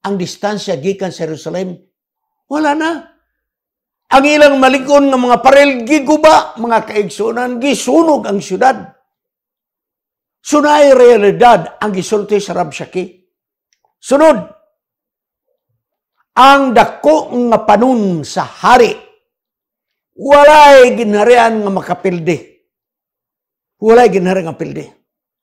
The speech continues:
Bisan pang Israel o ang Assyria nga nagalansa, way nahimo.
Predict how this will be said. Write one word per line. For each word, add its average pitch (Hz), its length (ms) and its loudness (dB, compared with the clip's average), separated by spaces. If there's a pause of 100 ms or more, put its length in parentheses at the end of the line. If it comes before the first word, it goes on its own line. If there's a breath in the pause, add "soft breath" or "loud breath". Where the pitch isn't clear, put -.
(540)
Bisan 254 640 -2
pang 240 160 2
Israel 233 840 0
o 233 120 4
ang 214 200 -6
Assyria 226 440 0 (480 soft breath)
nga 226 160 0
nagalansa, 208 760 2 (1400)
way 220 240 6
nahimo. 190 720 0